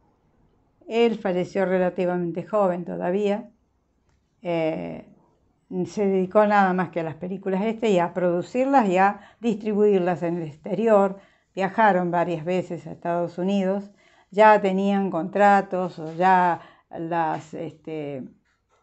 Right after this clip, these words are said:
productoras norteamericanas habían aceptado que ella se trasladara allá, hiciera algunas películas. Estaban distribuyéndolas a los filmes de,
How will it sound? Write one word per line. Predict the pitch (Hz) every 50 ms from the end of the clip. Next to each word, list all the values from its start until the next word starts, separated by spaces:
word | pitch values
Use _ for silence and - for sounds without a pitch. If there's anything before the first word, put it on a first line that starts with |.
| _ _ _ - _ -
productoras | 175 190 190 190 185 185 185 - 214 214 208 190 180 160
norteamericanas | 160 190 196 180 - 190 180 175 185 180 - 202 196 190 185 170 160
habían | 160 165 170 175 170 170
aceptado | 170 165 - 185 180 180 - - 262 247 233 214 208 202 202
que | - 214 208 170
ella | 160 175 165 156 151 - - _ _ _ _ _ _
se | _ - - 175 175
trasladara | 180 165 151 139 160 175 180 185 196 196 185 180
allá, | 170 175 202 208 208 202
hiciera | 180 190 - 175 170 180
algunas | 180 180 175 180 170 156
películas. | - 185 190 220 220 220 214 196 190 170 170
Estaban | 170 170 - 233 240 233 214 196
distribuyéndolas | 185 165 - - 185 170 165 175 175 170 160 151 185 202 214 202 202 190 170 175 170 170 180 185 180 180 185 185 - _ _ _ _ _ _ _ _ -
a | 170 170
los | 170 170 175 165 170 - -
filmes | - 214 208 202 196 190 190 185 180 185 185
de, | 185 185 180 180 180 175 175 170 165 160